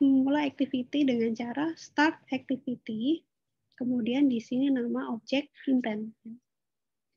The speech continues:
Jadi itu cara untuk, eh, membuat eksplisit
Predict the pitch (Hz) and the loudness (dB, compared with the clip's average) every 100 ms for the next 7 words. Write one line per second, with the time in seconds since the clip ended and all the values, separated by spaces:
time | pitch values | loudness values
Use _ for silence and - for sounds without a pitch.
0 | _ _ _ - 220 262 254 247 285 302 | _ _ _ -8 -4 -2 -4 -2 -2 0
1 | 269 233 233 247 285 302 320 - 262 247 | -2 -4 -4 -2 0 0 -2 -4 -2 -2
2 | 277 _ _ _ _ _ _ _ _ _ | -4 _ _ _ _ _ _ _ _ _
3 | _ - 226 226 233 220 226 262 262 - | _ -8 -6 -2 0 2 2 0 -4 -10
4 | - 233 - 277 | -6 -6 0 0